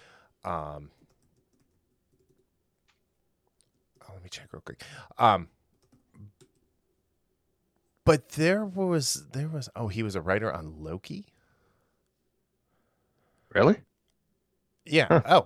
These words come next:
Speaker 1: Oh, okay. So
Speaker 2: Interesting.
Speaker 1: he's a staff writer for Heels. He was a staff writer for Loki.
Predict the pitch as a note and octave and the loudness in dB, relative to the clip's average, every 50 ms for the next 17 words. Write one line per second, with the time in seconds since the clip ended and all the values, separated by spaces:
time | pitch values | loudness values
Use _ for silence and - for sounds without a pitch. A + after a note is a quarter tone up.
0 | - - - - B2+ D#3+ - - C3+ C3+ A#2 B2+ C3 A#2+ D3 D3 B2 C3+ A#2 - | 0 -14 -6 -2 -2 -2 0 0 0 0 2 2 2 2 2 2 2 2 0 0
1 | - - C3 B2 C#3 C#3 - F3 E3+ F3 F3 F#3 F3+ - - E3 C#3 A2 G2+ F2+ | 2 4 4 4 4 2 2 2 2 2 0 -2 -4 -2 -4 -4 -4 -2 -4 -4
2 | E2+ F2+ A2 A#2+ - _ - - - _ _ _ - - A2 G#2 G2 G2 G#2 F#2+ | -2 -4 -4 -6 -10 _ -20 -20 -20 _ _ _ -8 -4 -2 -2 0 0 -2 -2
3 | - - - G#2+ G#2 A#2 A#2 - C3+ C3 C3 B2+ C3 B2+ - - B2+ A#2+ A2+ G2 | -2 0 2 2 2 2 2 2 2 2 4 2 0 -2 -2 -4 -4 -4 -2 -2
4 | F#2 F2 F2+ - - G2 G2 A2 B2 B2 | -2 -2 -2 -4 -6 -8 -8 -8 -10 -12